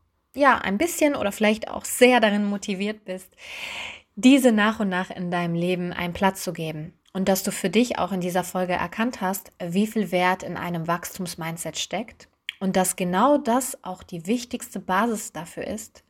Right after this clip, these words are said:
auf der du für dich ein glückliches, gesundes und erfolgreiches Leben aufbauen kannst.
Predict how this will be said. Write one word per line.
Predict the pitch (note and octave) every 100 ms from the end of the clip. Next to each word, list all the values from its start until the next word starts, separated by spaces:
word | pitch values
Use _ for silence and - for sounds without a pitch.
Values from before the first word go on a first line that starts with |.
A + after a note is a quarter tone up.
| _ _
auf | - F3+
der | - F3+ E3+
du | - B3 C#4+ - _ _
für | - G3
dich | E3+ G#3 A#3 -
ein | F3+ E3+
glückliches, | F3 G3+ - F#3+ - F3 -
gesundes | F3 E3+ G#3 A3+ G3 -
und | F#3
erfolgreiches | - - G#3+ G#3+ G3+ G3 G3
Leben | G#3 A3+ G#3
aufbauen | E3+ E3+ E3+ E3+
kannst. | - - - - -